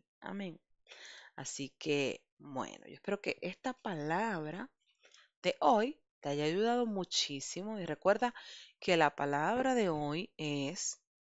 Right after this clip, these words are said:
que tengas paz, ¿ok? Esa es la palabra clave que Dios te envió en el día de hoy. Ten paz. Se aproxima un futuro, un futuro, perdón,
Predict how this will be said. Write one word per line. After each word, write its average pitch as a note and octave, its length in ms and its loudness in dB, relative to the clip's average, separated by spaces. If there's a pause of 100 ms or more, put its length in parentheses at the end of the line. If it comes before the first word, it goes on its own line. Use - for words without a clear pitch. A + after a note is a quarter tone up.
(440)
que - 140 -8
tengas D3 520 0 (580)
paz, - 760 0 (340)
¿ok? - 180 -14 (800)
Esa - 140 -10
es E3+ 40 -4
la E3+ 140 0
palabra D#3 840 0
clave D3 520 -4
que D3 160 -6
Dios C#3 420 -2
te F3 100 -6
envió D3 300 -4
en C#3+ 100 -4
el D3 120 -4
día D3 180 -2
de D#3 180 -6
hoy. F3 280 -8 (760)
Ten E3+ 280 4 (100)
paz. - 800 4 (1600)
Se - 200 0
aproxima F3+ 840 0 (500)
un F3 120 -2
futuro, G3 600 0
un F#3 160 -6
futuro, F#3 680 0 (220)
perdón, D3 420 -8